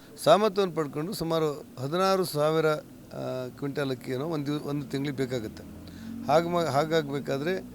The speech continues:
ಎಷ್ಟು ಭತ್ತ ಬೇಕು ಅನ್ನೋದ್ರ ಬಗ್ಗೆ ಸರ್ವೆ ಮಾಡಿದಾಗ ನಮ್ಮೆರಡು ಜಿಲ್ಲೆಯಲ್ಲಿ ಭತ್ತ ಸಿಗಲಿಲ್ಲ, ಕಡಿಮೆ ಆಗುತ್ತೆ ನಾವು ಭತ್ತ. ರಾಜ್ಯದಲ್ಲಿರುವಂಥ ಹಾಸನ, ಚಾಮರಾಜನಗರ ಮತ್ತು ಹಾವೇರಿ ಕಡೆಗಳಲ್ಲಿ ಈ ಭತ್ತ ಸಿಗುತ್ತೆ ಅಂತೇಳಿ ನಾವು ಅನುಮತಿಯನ್ನು ತಗೊಳ್ಳೋದ್ರೊಳಗೆ ಸ್ವಲ್ಪ ತಡ ಆಯಿತು.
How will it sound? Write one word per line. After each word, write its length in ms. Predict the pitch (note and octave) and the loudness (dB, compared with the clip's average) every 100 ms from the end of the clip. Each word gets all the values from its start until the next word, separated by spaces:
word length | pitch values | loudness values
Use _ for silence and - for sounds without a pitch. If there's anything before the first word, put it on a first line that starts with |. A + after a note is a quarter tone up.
| - - - | -16 -16 -6
ಎಷ್ಟು 240 | D3 D3+ D#3 | -4 -2 0
ಭತ್ತ 240 | D3+ F#3+ | 2 4
ಬೇಕು 340 | E3 D#3 B2+ | 4 2 0
ಅನ್ನೋದ್ರ 240 | C#3 C3+ B2+ | -2 -2 -2
ಬಗ್ಗೆ 160 | C3 | -2
ಸರ್ವೆ 240 | B2 C3+ D#3 | 0 0 2
ಮಾಡಿದಾಗ 380 | C3+ A#2+ A#2 E3 | 0 -2 -2 -2
ನಮ್ಮೆರಡು 420 | D#3 E3 F#3 F3 | -2 0 0 0
ಜಿಲ್ಲೆಯಲ್ಲಿ 360 | C#3 C3 B2+ | -2 -4 -4
ಭತ್ತ 220 | D#3+ C3+ D#3 | -4 -4 -2
ಸಿಗಲಿಲ್ಲ, 400 | C3 B2+ B2+ A2 - - - | -2 -2 -2 -6 -10 -6 2
ಕಡಿಮೆ 220 | D3+ D#3+ | 6 6
ಆಗುತ್ತೆ 280 | A#2+ G2+ A#2+ | 4 0 -6
ನಾವು 160 | A2 | -6
ಭತ್ತ. 180 | A2 - - - - - - - - | -8 -8 -14 -16 -20 -20 -20 -16 4
ರಾಜ್ಯದಲ್ಲಿರುವಂಥ 880 | C3+ F3+ G3 F#3 F3+ E3+ D#3+ D3 E3 | 10 10 10 0 0 0 -2 0 2
ಹಾಸನ, 600 | D3+ C3+ D3 D3 D3 D3 | 6 6 4 0 -2 -2
ಚಾಮರಾಜನಗರ 840 | - C3+ D3 C#3+ C3+ C3 C3 C#3 - - C3+ | 0 0 0 -2 -2 -2 0 0 -2 -12 -8
ಮತ್ತು 540 | C3+ B2+ C#3 C3+ C3 - | -6 -4 -2 0 -2 -2
ಹಾವೇರಿ 360 | A#2+ D3 E3 D#3 | 0 2 0 0
ಕಡೆಗಳಲ್ಲಿ 580 | C3 B2 A#2+ B2 E3 - | -4 -4 -4 -4 -4 -4
ಈ 100 | D#3 | -2
ಭತ್ತ 240 | E3 D#3 D3 | -2 -2 -4
ಸಿಗುತ್ತೆ 440 | - B2+ B2 B2 | -4 -6 -6 -8
ಅಂತೇಳಿ 460 | A2 A#2 E3 G3+ - - - - - - | -6 -6 -4 -6 -8 -18 -20 -20 -12 2
ನಾವು 260 | C#3+ D3 | 4 4
ಅನುಮತಿಯನ್ನು 440 | D3+ F#3+ E3 D#3+ C3+ | 2 2 0 -2 -2
ತಗೊಳ್ಳೋದ್ರೊಳಗೆ 540 | C3+ C#3+ C3 B2 D#3 | -2 -2 -2 -4 -4
ಸ್ವಲ್ಪ 260 | F3 E3+ D3+ | -4 -4 -4
ತಡ 200 | C#3+ C3 | 0 2
ಆಯಿತು. 260 | A2 - | 0 -6